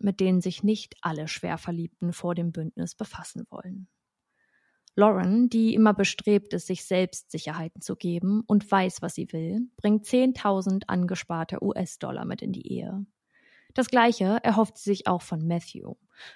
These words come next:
Doch dieser hatte scheinbar nicht so gut gelernt, mit Geld umzugehen. Das Thema Finanzen würde nicht nur den Anfang erschweren, sondern Lauren irgendwann die rosarote Brille vom Gesicht reißen.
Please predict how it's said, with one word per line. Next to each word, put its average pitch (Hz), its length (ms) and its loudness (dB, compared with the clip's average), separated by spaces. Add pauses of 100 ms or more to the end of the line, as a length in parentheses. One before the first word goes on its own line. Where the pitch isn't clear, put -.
(140)
Doch 240 320 4
dieser 233 360 4
hatte 226 200 0
scheinbar 220 340 4
nicht 220 420 4
so - 120 -6
gut - 260 -10
gelernt, 151 400 -4
mit 160 160 -6
Geld 156 240 -4
umzugehen. - 720 -10 (920)
Das 214 140 4
Thema 208 260 6
Finanzen 196 520 4
würde 185 180 4
nicht 190 380 4
nur 202 80 6
den 180 240 0
Anfang 202 400 2
erschweren, 175 640 0
sondern 208 320 4
Lauren 202 320 6
irgendwann 185 520 2
die 180 100 2
rosarote 180 600 0
Brille 175 300 -6
vom 185 200 -4
Gesicht - 480 -8
reißen. - 540 -10